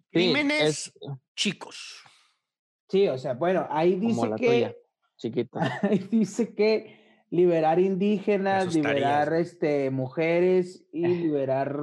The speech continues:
Speaker 3: presos con crímenes menores, se le llama.
Speaker 1: Eh, eh, es lo que te iba a decir, son, son, son crímenes que por, por, ¿cómo se dice?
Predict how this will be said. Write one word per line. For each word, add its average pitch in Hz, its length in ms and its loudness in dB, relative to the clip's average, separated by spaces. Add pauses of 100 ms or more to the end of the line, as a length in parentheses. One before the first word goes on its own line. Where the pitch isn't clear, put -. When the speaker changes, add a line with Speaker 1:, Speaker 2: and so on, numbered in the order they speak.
(180)
Speaker 3:
presos 151 380 -6
con 160 340 -2 (100)
crímenes 143 440 -4
menores, 127 720 -8
se 110 100 -14
le 104 160 -12
llama. - 260 -16 (540)
Speaker 1:
Eh, 117 140 -4 (540)
eh, 156 280 2
es 165 40 4
lo 180 60 4
que 202 140 0
te 175 60 2
iba - 0 -
a - 20 2
decir, 175 300 2
son, 165 300 -4
son, 156 380 -2
son 160 160 -4
crímenes 175 560 -2 (220)
que 120 80 -12
por, 127 580 0 (600)
por, 127 880 0
¿cómo 147 280 0
se 175 100 0
dice? 160 460 0